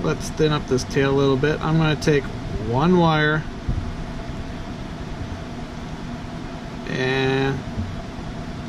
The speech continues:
shorten it up. Gonna move up a little bit, take another wire, shorten it up.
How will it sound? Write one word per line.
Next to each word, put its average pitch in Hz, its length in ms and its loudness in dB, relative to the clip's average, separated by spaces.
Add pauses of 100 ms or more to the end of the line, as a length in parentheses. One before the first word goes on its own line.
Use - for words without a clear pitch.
(140)
shorten 117 400 0
it - 0 -
up. 95 140 2 (920)
Gonna 120 220 4
move 131 460 8
up 143 160 6 (600)
a 131 60 0
little 143 360 6
bit, 151 240 4 (720)
take - 220 -6
another 123 360 2
wire, 135 400 4 (3500)
shorten 110 300 0
it 107 100 0
up. 92 160 -2